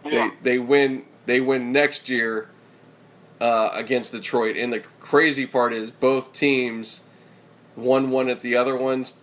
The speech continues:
Speaker 2: place and the other one won at the other, you know, it was like vice versa. Both of them didn't win at home, you know what I mean? They were both on the road. So,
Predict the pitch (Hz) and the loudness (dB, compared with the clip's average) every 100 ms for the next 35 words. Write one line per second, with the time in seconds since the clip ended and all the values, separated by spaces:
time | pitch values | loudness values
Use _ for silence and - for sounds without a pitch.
0 | - - - 143 139 139 120 120 117 120 | -20 -20 0 4 4 0 -6 -4 0 0
1 | 120 117 113 117 113 101 117 113 95 117 | 0 -4 -2 -4 -4 -4 -2 -2 -2 -4
2 | 113 110 107 - - 117 117 107 123 123 | -2 -2 -4 -4 -4 -2 -2 0 0 0
3 | - 120 110 117 117 - 95 - 139 135 | -2 -4 -4 -4 -4 -6 -4 2 2 2
4 | 120 120 117 120 113 120 120 107 120 110 | -6 -6 -2 -2 -2 -4 -2 -2 -2 -4
5 | 92 80 107 110 110 113 113 113 110 104 | -4 -6 -6 -4 -4 -4 -4 -4 -4 -2
6 | 123 120 117 110 107 113 110 101 87 - | 0 0 -2 -4 -2 -2 0 -2 -4 -12
7 | - - - - - - - - - - | -20 -20 -18 -18 -20 -20 -20 -20 -20 -20
8 | - - - - - - - - - - | -20 -20 -20 -20 -20 -20 -20 -20 -20 -20
9 | - - - - - - - - - - | -20 -20 -20 -20 -20 -20 -20 -18 -14 -4
10 | 123 110 101 98 | 0 0 -2 -6